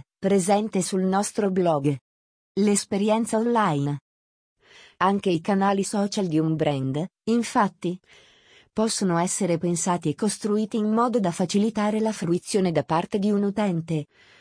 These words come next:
E ciò vale anche per il sito web, che rappresenta un ponte per il processo di acquisto. Una delle principali tecniche del neuromarketing,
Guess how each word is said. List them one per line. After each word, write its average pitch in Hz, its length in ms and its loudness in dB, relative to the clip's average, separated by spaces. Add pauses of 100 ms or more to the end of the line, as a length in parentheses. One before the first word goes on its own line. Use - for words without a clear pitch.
(280)
E 165 140 0
ciò 170 240 2
vale 185 300 2
anche 202 300 0
per 202 140 0
il 175 160 2
sito 226 300 -2
web, 139 520 -2 (180)
che 208 140 0
rappresenta 208 720 2
un 170 160 2
ponte 196 340 0
per 214 140 -2
il 208 140 -2
processo 196 560 -2
di 185 120 0
acquisto. 175 680 -2 (1000)
Una 214 240 4
delle 170 280 4
principali 185 640 0
tecniche 214 520 -2
del 196 160 2
neuromarketing, 196 1400 0